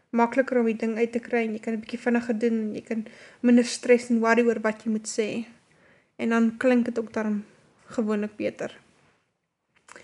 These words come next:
Op daai noot dink ek, ek het nou genoeg gepraat, want ek kan nou wragtig nie aan nog goeters dink nie.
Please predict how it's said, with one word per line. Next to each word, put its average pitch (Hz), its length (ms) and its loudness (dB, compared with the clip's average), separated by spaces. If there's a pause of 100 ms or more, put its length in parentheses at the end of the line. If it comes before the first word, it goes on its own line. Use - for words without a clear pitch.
(560)
Op 240 240 2
daai 262 240 10
noot 269 220 8
dink 254 180 4
ek, 262 80 4
ek 247 120 -4
het 254 100 -4
nou 240 120 2
genoeg 233 280 0
gepraat, - 540 -6 (300)
want 233 160 -8
ek 233 100 -6
kan 240 120 -4
nou 226 120 -2
wragtig 226 360 -10
nie 247 100 -4
aan 233 80 -4
nog 226 160 -6
goeters 240 300 -8
dink 220 240 -6
nie. 311 180 -8